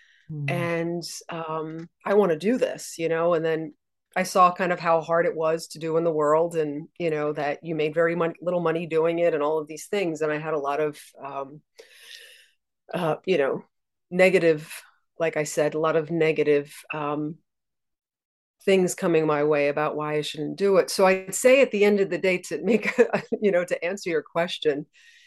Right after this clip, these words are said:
Speaker 2: it was really just a super driving force within that knew it was too painful not to do it. And that
Speaker 1: Mm.
Speaker 2: I had to figure it out.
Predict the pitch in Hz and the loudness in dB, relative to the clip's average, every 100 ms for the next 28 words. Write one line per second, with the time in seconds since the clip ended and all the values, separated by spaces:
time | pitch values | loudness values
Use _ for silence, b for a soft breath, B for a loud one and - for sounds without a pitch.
0 | b 190 190 196 170 165 180 202 254 - | b 0 4 6 4 0 0 2 0 -2
1 | 185 - 156 - - 170 196 160 147 143 | -4 -4 -8 -6 -6 -4 -2 -2 -2 0
2 | 165 175 160 160 156 156 - 147 - 170 | 0 -2 -4 0 0 0 -4 -4 -2 -2
3 | 160 147 151 165 175 190 202 180 160 160 | 0 -2 -4 -2 2 4 4 2 -2 -4
4 | - - 240 233 - 185 240 - 165 143 | -10 -8 -6 -6 -4 -2 -2 -2 -2 0
5 | 151 - - 147 202 175 - _ _ b | 0 -2 -8 -2 0 0 -4 _ _ b
6 | b b b 175 175 185 208 247 - - | b b b 2 4 4 4 2 0 -2
7 | 175 185 196 190 240 143 | -4 0 2 2 2 0